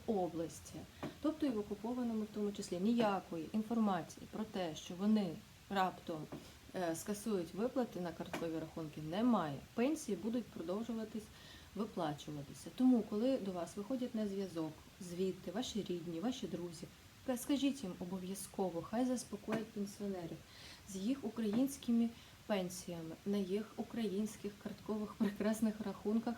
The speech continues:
все буде окей. Е, пенсії продовжать надходити.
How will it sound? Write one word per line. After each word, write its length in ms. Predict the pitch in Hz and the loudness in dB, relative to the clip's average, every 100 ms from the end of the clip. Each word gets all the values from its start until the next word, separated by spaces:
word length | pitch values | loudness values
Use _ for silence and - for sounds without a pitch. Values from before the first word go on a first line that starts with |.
| - | -6
все 440 | - - 196 214 226 - | -10 -2 0 0 -2 -8
буде 340 | - 175 202 202 - | -8 0 0 0 -4
окей. 420 | 185 - 170 160 - - - - - | -8 0 0 0 -6 -16 -16 -16 -4
Е, 40 | 220 190 185 180 | 0 2 0 0
пенсії 460 | 202 247 - 247 | 0 0 0 -2
продовжать 720 | 220 - 180 180 214 202 202 | -2 -4 -4 0 0 -2 -4
надходити. 920 | 190 208 - - - 190 175 160 - | -2 -4 -4 -10 -2 0 0 -2 -4